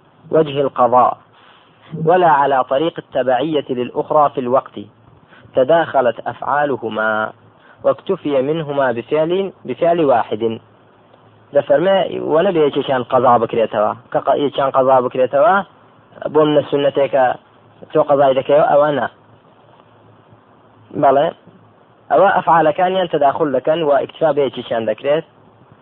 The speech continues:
دفرما هو على ضربين. أحدهما أن يحصل له بالفعل الواحد العبادتان، أن يحصل العبادتان،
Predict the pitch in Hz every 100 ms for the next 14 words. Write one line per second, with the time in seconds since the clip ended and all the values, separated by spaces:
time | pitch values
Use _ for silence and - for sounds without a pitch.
0 | _ - - 156 196 170 170 156 147 131
1 | 131 120 113 104 120 _ _ _ _ -
2 | - 165 202 190 180 185 196 196 - _
3 | _ _ - 151 147 - 170 160 160 175
4 | 156 147 - 170 147 160 165 147 143 131
5 | 131 135 127 127 160 170 160 - _ _
6 | _ _ _ _ 113 113 _ _ _ _
7 | _ _ _ _ _ _ _ _ _ _
8 | _ _ _ _ - 135 151 170 - 143
9 | 147 170 143 131 127 131 123 120 160 170